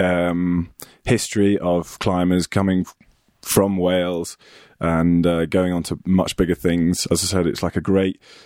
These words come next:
sort of stomping ground with all these different types of rock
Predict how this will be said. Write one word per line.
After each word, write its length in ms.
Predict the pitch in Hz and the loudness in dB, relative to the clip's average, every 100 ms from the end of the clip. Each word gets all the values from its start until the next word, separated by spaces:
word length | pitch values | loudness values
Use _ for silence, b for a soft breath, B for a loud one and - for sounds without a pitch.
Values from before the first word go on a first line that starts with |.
| B | B
sort 200 | - - | -4 -4
of 60 | - | -2
stomping 480 | - 98 92 92 87 | -2 -2 0 -2 -2
ground 480 | 90 87 85 85 | 0 -2 -2 0
with 220 | 82 82 - | 0 0 -2
all 220 | 101 104 | 0 2
these 180 | 98 85 | 2 0
different 300 | 95 - 85 | -2 -2 -4
types 320 | 98 87 - | -2 -4 -4
of 140 | 87 78 | -8 -2
rock 380 | 85 85 - | 0 2 -2